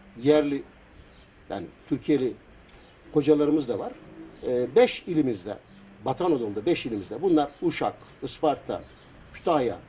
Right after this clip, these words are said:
e, Afyon, Muğla'da, bu beş ilimizde lamporit zaten bulunmuş. Ama şu var, lamporitler tek başına tek bulunmaz. Kimberlet gibi değildir. Yani dünya tecrübesi bize gösteriyor ki bir, bir tane bulunduğu zaman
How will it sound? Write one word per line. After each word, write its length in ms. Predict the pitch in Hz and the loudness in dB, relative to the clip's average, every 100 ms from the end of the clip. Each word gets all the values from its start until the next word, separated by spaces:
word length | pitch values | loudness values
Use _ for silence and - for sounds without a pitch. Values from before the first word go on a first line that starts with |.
| - - - - - - - - - | -20 -20 -20 -20 -20 -20 -20 -18 -10
e, 340 | 107 107 101 92 - - - - - - | -6 -4 -4 -6 -10 -20 -20 -20 -12 2
Afyon, 440 | 185 165 135 - - - - - - - - - | 2 2 0 -4 -6 -20 -20 -20 -20 -20 -20 -8
Muğla'da, 460 | 175 220 147 131 180 | 2 4 2 -2 -6
bu 100 | 240 135 | -6 -6
beş 260 | 269 285 - | -2 -2 -2
ilimizde 580 | 175 151 131 113 254 294 - - | 0 2 2 0 0 -2 -12 -8
lamporit 440 | 202 262 262 339 294 - - - | -2 -2 2 0 0 -10 -18 -2
zaten 420 | 269 - 214 208 | 0 0 -4 -6
bulunmuş. 500 | 196 123 98 - - - - - | -4 -4 -8 -14 -16 -20 -20 -2
Ama 160 | 214 311 | 0 2
şu 200 | - 311 | 0 0
var, 180 | 185 - - 131 | 0 -2 -12 -2
lamporitler 600 | 185 - 302 294 277 220 | -2 0 -4 -2 -4 -2
tek 200 | - 226 | -2 0
başına 300 | 233 - 151 | -2 0 -4
tek 300 | - 285 - | -2 -6 -4
bulunmaz. 560 | 135 123 104 87 - - - - - - | -4 -4 -4 -8 -14 -18 -20 -20 -16 -4
Kimberlet 480 | 170 233 202 - | 2 2 2 -4
gibi 180 | 131 117 | -6 -6
değildir. 340 | 127 131 - - - - - - - | -2 -4 -6 -18 -20 -20 -20 -14 0
Yani 240 | 226 240 | 2 2
dünya 300 | 175 262 285 | 0 0 0
tecrübesi 500 | 339 202 143 139 - | 0 0 0 -6 -6
bize 120 | 170 214 | -2 0
gösteriyor 460 | 196 - 123 - | 0 -2 -6 -8
ki 160 | - 226 202 | -6 -8 -6
bir, 140 | 226 | -4
bir 80 | 277 | -4
tane 340 | - 202 156 | 0 2 2
bulunduğu 340 | 156 214 208 180 | 0 -2 -2 -2
zaman 300 | 123 160 | -2 -4